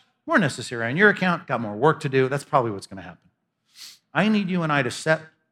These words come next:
our hopes on the next life.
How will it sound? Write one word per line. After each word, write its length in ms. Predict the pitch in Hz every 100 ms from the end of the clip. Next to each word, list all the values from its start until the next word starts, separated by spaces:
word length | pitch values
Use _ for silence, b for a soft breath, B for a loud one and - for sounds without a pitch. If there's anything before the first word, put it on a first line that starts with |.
| _ 135
our 160 | 135
hopes 440 | 123 101 - - - _ _ _ _ _ _ _
on 400 | 123 123 120 - _ _
the 100 | 123
next 300 | 117 101 -
life. 280 | 82 78 _